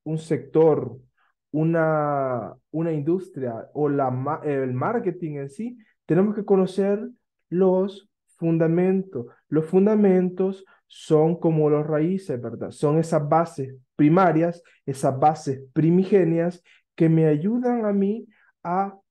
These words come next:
entender o seguir los pasos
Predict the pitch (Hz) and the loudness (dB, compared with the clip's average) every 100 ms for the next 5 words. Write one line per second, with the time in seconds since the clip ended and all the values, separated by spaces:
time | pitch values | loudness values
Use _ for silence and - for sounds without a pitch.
0 | _ - 185 180 180 175 165 151 139 160 | _ -2 0 0 -2 -4 -4 -6 -4 -2
1 | 208 240 240 - _ _ 151 156 - 160 | -2 -2 -8 -20 _ _ -10 -10 -6 -6
2 | 147 165 220 247 - 160 156 156 _ _ | -6 -6 -6 -8 -12 -8 -8 -10 _ _
3 | 180 202 208 240 | 0 0 -2 -8